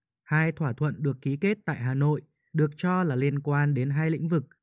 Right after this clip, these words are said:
gồm ngăn chặn sự cố trên khu vực Biển Đông và hợp tác biển. Phát biểu trong cuộc gặp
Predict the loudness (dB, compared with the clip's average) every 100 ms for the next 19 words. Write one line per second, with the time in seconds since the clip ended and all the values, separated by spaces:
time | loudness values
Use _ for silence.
0 | -4 0 2 2 0 0 -2 -4 -6 -6
1 | -6 -2 0 0 0 -2 -2 -2 -4 -4
2 | -4 0 0 0 -2 _ _ -6 -2 -2
3 | -4 -6 0 2 2 -2 -10 _ _ _
4 | -2 -2 0 -2 0 -2 -2 -4 -2